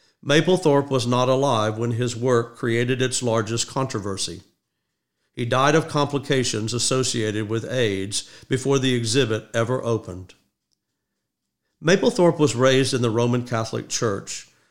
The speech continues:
where at some point he had to have heard something about Christianity. But whatever he learned, it was not as attractive or interesting as sex.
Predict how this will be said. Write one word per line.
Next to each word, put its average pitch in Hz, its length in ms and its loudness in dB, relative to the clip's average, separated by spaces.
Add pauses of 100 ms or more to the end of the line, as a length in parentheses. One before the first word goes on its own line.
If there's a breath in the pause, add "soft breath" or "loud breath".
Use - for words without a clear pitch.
(100)
where 135 200 2
at 135 200 0
some 190 300 2
point 117 380 -2 (240 soft breath)
he 131 140 -2
had 151 280 2
to 202 100 6
have 170 120 2
heard 139 240 2
something 127 420 0
about 113 300 -4
Christianity. 113 800 -4 (1040)
But 135 140 -2
whatever 143 440 4
he 147 180 2
learned, 127 400 4
it 131 100 0
was 123 180 -2
not 123 260 0
as 120 180 0
attractive 127 680 -2
or 127 220 -2
interesting 117 540 -4
as 117 160 -4
sex. - 640 -4